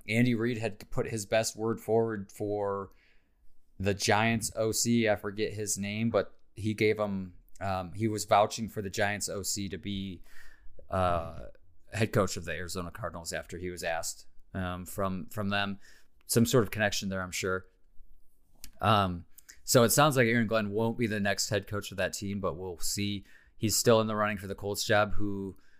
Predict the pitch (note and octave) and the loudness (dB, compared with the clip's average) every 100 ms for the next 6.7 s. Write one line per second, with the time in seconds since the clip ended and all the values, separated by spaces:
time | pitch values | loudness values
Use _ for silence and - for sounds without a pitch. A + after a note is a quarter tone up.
0 | - - - G#2 G#2 G#2+ A2 G#2 G#2 F#2+ | -20 -8 2 2 4 2 2 0 0 -2
1 | G2 G2+ G#2 G2+ - - - F#2+ F#2+ F2+ | -2 -4 -6 -6 -8 -10 -6 -2 -2 -4
2 | - - F#2+ F2+ F2+ F#2 G#2 G2+ G#2 A2+ | -12 -2 0 2 0 0 0 0 -4 2
3 | A2 G#2+ A2 G2+ G2 G2 - G2 F#2+ - | 4 4 4 4 2 -4 -2 -4 -4 -2
4 | G#2+ A#2 A#2 A2 G#2+ G2+ G#2 G#2 F#2 G2 | 0 6 6 6 4 -2 0 2 2 -2
5 | F#2 F#2+ G2 F#2 E2+ G2+ G#2 F#2+ F2+ F#2 | 0 0 0 -6 -8 -2 0 0 -2 0
6 | A2+ A2 - F2+ F2 - | 2 2 -2 -8 -10 -10